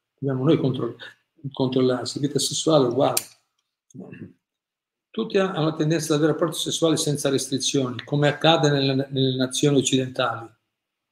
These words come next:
Ma secondo il sistema vedico occorrono delle restrizioni. E non deve essere soltanto il sesso ad essere lim-, limitato, ma anche il consumo di carne, di bevande alcoliche e il gioco d'azzardo.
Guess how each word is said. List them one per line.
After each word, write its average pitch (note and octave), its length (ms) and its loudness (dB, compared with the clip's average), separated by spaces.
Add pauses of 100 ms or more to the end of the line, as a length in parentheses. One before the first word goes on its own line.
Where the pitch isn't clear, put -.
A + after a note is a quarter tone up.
(1080)
Ma C3 100 0
secondo G#3+ 360 6
il - 60 8
sistema F3+ 420 6
vedico D#3 640 6
occorrono E3 480 6
delle C3+ 240 4
restrizioni. B2+ 800 2 (840)
E G3+ 100 4
non A3+ 140 4
deve A3 220 10
essere E3+ 280 6
soltanto D#3+ 540 4
il B2 60 2
sesso - 400 4
ad C3 100 6
essere C3+ 320 6
lim-, C3+ 440 4
limitato, C3 680 4 (560)
ma E3+ 120 0
anche D3+ 180 0
il C3 100 0
consumo C#3+ 380 -2
di A#2+ 160 -6
carne, C#3+ 600 2
di - 80 -20
bevande C3 440 2
alcoliche F3 680 2
e D#3+ 100 2
il D#3+ 40 2
gioco D3+ 320 0
d'azzardo. D3 600 -4